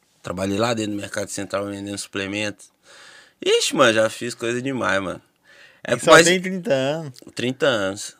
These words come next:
Speaker 1: Vou fazer agora, dia doze.
Speaker 2: Cê, cê, hoje cê já vive da,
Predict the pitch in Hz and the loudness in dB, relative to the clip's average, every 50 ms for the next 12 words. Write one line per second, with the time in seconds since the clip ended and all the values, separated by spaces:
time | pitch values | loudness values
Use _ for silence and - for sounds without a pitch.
0 | _ - - 107 117 - 147 135 131 151 170 214 202 175 170 170 165 156 165 165 | _ -10 -8 -6 0 2 2 4 6 6 6 6 4 4 2 2 2 2 0 -2
1 | 147 135 139 143 151 147 135 123 - - _ _ _ _ _ _ _ _ _ _ | 0 -2 -2 -2 -2 -2 -4 -6 -10 -12 _ _ _ _ _ _ _ _ _ _
2 | _ _ _ _ _ - 185 160 170 - 190 190 175 147 175 190 190 165 156 - | _ _ _ _ _ -4 -2 -2 -2 -2 -2 -2 0 0 0 0 0 -2 -4 -6
3 | - 165 151 151 151 139 127 127 135 127 123 123 113 117 113 110 107 98 85 76 | -6 -4 -2 0 0 0 0 0 -2 -4 -4 -4 -4 -2 0 0 0 -2 -4 -8